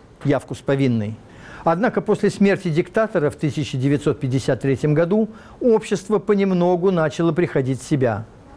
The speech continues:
Проявлять солидарность с гонимыми было всё ещё рискованно – но уже не смертельно опасно.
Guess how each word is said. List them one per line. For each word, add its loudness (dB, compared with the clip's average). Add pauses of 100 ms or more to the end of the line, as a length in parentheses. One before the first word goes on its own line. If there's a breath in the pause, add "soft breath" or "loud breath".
(460 loud breath)
Проявлять 0
солидарность 0
с -6
гонимыми 2 (260 loud breath)
было 2
всё 0
ещё 0
рискованно – -2 (400 loud breath)
но 4
уже 2
не 2
смертельно 0
опасно. -4